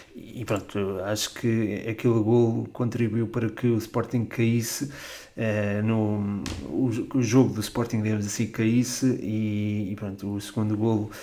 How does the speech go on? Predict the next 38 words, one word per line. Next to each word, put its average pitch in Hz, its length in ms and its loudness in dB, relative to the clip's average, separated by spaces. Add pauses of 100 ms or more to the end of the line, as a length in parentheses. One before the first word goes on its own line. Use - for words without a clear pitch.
(260)
ehm, 101 760 0 (100)
acabou 110 300 -2
por - 120 -8
ser 110 280 -4
uma 107 440 0
consequência 107 600 -4
quase 107 340 -2
natural 110 720 2
para 104 160 -2
quem 110 460 -2
está 107 460 0
ciente 113 440 2
daquilo 113 380 0
que, 110 300 -2
que 110 160 -6
o - 20 0
Sporting 110 380 -2
tem 110 200 2
vivido. 113 460 4 (260)
Eh, 113 280 0
infelizmente 127 680 6
foi 127 200 4
assim, 143 460 6
infelizmente 113 560 2
os 107 120 -4
Leões 117 260 4
começaram 110 340 0
muito 120 380 8
bem 113 240 6
esta, 107 260 0 (440)
esta 110 320 -4
Liga 110 240 0
dos 110 100 -4
Campeões, 117 440 2
tiveram 113 340 2
um 113 60 4
ótimo 113 280 2
resultado 107 500 2